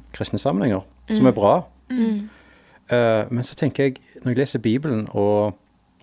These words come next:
Speaker 1: og kanskje også historisk, så er det der, jeg føler ikke alltid det, det er ikke kjernefamilien som alltid er greia, det er mer storfamilien da.
Speaker 2: Mm.
Speaker 1: For jeg tenker på,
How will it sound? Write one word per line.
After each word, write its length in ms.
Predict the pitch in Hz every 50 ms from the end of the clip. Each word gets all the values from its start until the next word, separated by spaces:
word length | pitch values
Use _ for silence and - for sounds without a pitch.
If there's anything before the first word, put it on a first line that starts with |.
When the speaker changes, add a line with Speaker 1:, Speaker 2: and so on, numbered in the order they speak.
| _ _ _ _ _ _ _ _ _ _ _ _ - _ _ _ _ _ _ _ - -
Speaker 1:
og 80 | - -
kanskje 260 | - 110 - - 120
også 80 | 107
historisk, 600 | 117 - - - 107 135 185 170 113 - - - -
så 100 | - 120
er 40 | 131
det 80 | 120 120
der, 180 | 117 110 - - - _ _ _ _ _ - - _ _ _ _ _ _ _ _ - _ _ _ _ - -
jeg 100 | 147 -
føler 180 | - 156 143
ikke 100 | - -
alltid 200 | 147 - - 143
det, 100 | 139 139 123 -
det 100 | 127 -
er 100 | - 160
ikke 180 | 143 - - -
kjernefamilien 720 | 147 113 98 92 92 107 - 170 175 170 147 127 113 110
som 120 | - 113
alltid 220 | 104 - - 120 117
er 80 | 117 117
greia, 200 | 101 98 117 139
det 60 | 131 117
er 40 | 107
mer 80 | 107 110
storfamilien 680 | - - - 110 92 - - 117 147 190 208 196 165 120 98
da. 120 | 90 92 92 - _ _ - - - - -
Speaker 2:
Mm. 300 | 226 226 214 214 208 202 - - - - - _ _ _ _ _ -
Speaker 1:
For 140 | - 156 151
jeg 160 | 139 151 147
tenker 240 | - 135 117 - -
på, 120 | - 131